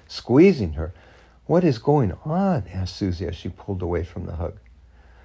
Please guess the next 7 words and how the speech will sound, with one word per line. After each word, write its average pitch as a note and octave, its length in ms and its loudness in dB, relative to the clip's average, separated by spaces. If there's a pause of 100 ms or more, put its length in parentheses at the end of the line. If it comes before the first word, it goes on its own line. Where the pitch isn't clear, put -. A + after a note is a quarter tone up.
(260)
"God, C3+ 540 2
I'm C3 220 0
just C#3+ 260 0
so B2+ 140 4
glad A2 360 0
you're G2+ 140 0
here," F2+ 320 0